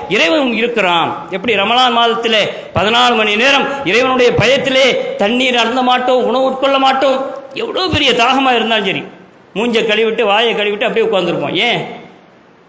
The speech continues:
அந்த பயம், அந்த உணவு, அந்த பயம் உணவு, இது இறை அச்சம். அப்ப அந்த இறை அச்சம் வேண்டுமென்றால் நாம் அதிகமாக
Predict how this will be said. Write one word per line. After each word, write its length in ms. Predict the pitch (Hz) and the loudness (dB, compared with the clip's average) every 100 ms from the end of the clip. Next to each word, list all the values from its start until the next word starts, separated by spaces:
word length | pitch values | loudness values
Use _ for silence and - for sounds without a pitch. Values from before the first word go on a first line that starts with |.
| _ - _ _ _ _ _ _ - - - - - - | _ -20 _ _ _ _ _ _ -20 -20 -20 -20 -20 -12
அந்த 200 | 151 143 | -4 -4
பயம், 500 | - 175 202 - - | 0 2 2 -2 -4
அந்த 200 | 147 156 | -4 -2
உணவு, 240 | 143 156 156 | 0 0 0
அந்த 200 | 156 - | 0 0
பயம் 320 | 185 247 196 | 0 2 2
உணவு, 260 | 202 190 | 0 0
இது 180 | 175 170 | -2 -2
இறை 220 | 170 262 | 0 2
அச்சம். 360 | 226 160 240 151 - - - - - - | 2 0 -2 -2 -6 -14 -20 -20 -20 -16
அப்ப 180 | - 156 | -6 -2
அந்த 180 | 160 180 | 0 0
இறை 340 | 165 214 294 | 0 0 2
அச்சம் 280 | 247 - 269 | 0 0 0
வேண்டுமென்றால் 1040 | 196 254 285 220 190 185 220 226 - - | 2 2 0 0 2 2 2 0 -4 -8
நாம் 320 | 147 190 - - | -2 2 2 0
அதிகமாக 680 | 190 247 254 226 196 175 | -2 -2 0 2 2 0